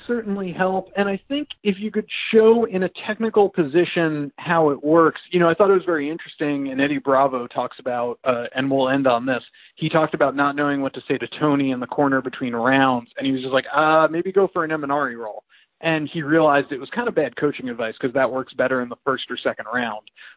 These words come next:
But you do have certain guys in the U F C who go for Imanari rolls. If you could show that it works as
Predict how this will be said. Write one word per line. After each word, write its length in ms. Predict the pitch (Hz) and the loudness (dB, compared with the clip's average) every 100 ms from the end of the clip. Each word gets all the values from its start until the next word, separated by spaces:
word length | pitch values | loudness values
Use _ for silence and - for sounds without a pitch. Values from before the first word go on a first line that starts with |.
| _ | _
But 240 | 175 170 | 0 2
you 100 | 175 | -4
do 380 | 151 - 202 240 | -4 -2 0 0
have 500 | 175 180 190 170 147 127 _ - | -2 2 4 4 4 -4 _ -4
certain 400 | - 160 170 165 | 2 2 2 -4
guys 480 | 143 139 135 117 123 | 0 0 0 -6 -8
in 140 | 127 135 | -8 -6
the 60 | |
U 180 | 131 131 | -4 -4
F 40 | - | 0
C 280 | 185 156 131 - - | 2 2 0 -12 2
who 140 | 170 | 2
go 180 | - 170 | 8 6
for 180 | 185 196 | 6 2
Imanari 380 | 165 147 170 156 | 4 4 4 4
rolls. 200 | 143 135 | 2 0
If 180 | 156 147 | -4 -6
you 80 | 196 | -6
could 160 | 208 - - | -6 -6 2
show 200 | 185 196 | 6 6
that 120 | 214 185 | 6 2
it 80 | |
works 460 | 151 143 156 170 - - 147 | 0 2 2 0 -6 -18 -10
as 340 | 139 135 | -6 -2